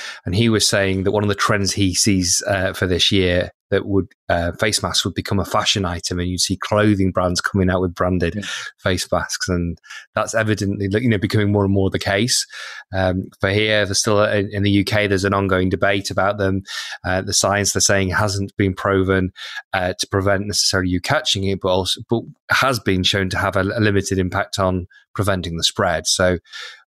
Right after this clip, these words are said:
Speaker 1: out and about, you see some people wearing them and others not wearing them.
Speaker 2: Yeah.
Speaker 1: They're not, they've not been mandated yet.
Speaker 2: When it's very, and it's, and it's, like I mentioned before, it's this patchwork. So I just had the
Speaker 1: Yeah.
Speaker 2: opportunity this weekend to drive three hours south of where I live in Austin, Texas.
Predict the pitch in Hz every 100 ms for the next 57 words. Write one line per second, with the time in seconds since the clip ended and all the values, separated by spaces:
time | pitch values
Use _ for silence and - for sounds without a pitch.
0 | - 120 110 - 110 107 107 110 - 98
1 | 110 95 107 95 98 95 98 98 98 98
2 | 95 98 - 98 92 92 92 87 - 107
3 | 95 - 90 82 85 85 87 - _ _
4 | _ 147 165 135 95 - 101 104 101 98
5 | 92 87 85 85 - - 80 85 - 226
6 | 214 226 247 240 240 208 208 220 202 202
7 | - 190 180 185 190 185 185 160 202 160
8 | - 127 - - 156 214 - 135 - -
9 | 135 131 127 123 165 - - 147 135 -
10 | 139 147 135 123 120 135 202 165 131 123
11 | 123 - - - - 139 113 135 135 139
12 | 131 - 147 143 135 127 - 131 123 110
13 | - 110 104 - 120 110 113 147 156 123
14 | 120 127 170 - 156 127 113 - 120